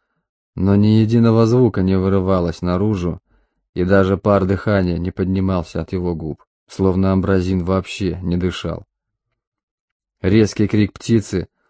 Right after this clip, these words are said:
словно бы попавшийся в чьи-то когти,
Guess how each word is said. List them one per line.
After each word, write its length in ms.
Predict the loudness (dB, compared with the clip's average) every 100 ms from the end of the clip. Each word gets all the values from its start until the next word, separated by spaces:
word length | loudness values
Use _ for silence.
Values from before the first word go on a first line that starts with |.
| _
словно 500 | -12 -2 2 4 2
бы 120 | 2
попавшийся 720 | 0 -2 0 0 0 -8 -6 -8
в 60 |
чьи-то 380 | -6 -6 -4 -4
когти, 500 | -2 0 0 -4 -8